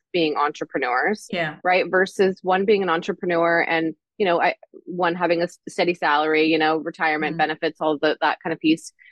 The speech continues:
Speaker 1: So really, when it came down to it, I was determined to figure out how to make it happen one,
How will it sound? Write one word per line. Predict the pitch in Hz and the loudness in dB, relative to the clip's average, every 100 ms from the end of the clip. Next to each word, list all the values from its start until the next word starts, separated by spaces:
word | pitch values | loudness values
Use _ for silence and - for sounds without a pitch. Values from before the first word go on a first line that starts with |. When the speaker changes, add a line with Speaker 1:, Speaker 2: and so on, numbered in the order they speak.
| _ _ | _ _
Speaker 1:
So | 214 196 | 2 4
really, | - 214 | 4 4
when | 220 170 | 4 2
it | - | -2
came | 190 | -2
down | 175 185 | 0 -2
to | 220 | 0
it, | 175 | 0
I | 185 | 2
was | 214 | 0
determined | - 165 - 170 165 175 | -4 -12 -4 0 0 0
to | 160 151 - | 0 0 -2
figure | 185 175 160 | -2 0 2
out | 165 - | 0 0
how | 156 | -2
to | |
make | 156 151 | -2 -2
it | 135 | -2
happen | 135 131 135 139 165 _ _ | -2 -2 -4 -4 -10 _ _
one, | 175 180 | -2 -2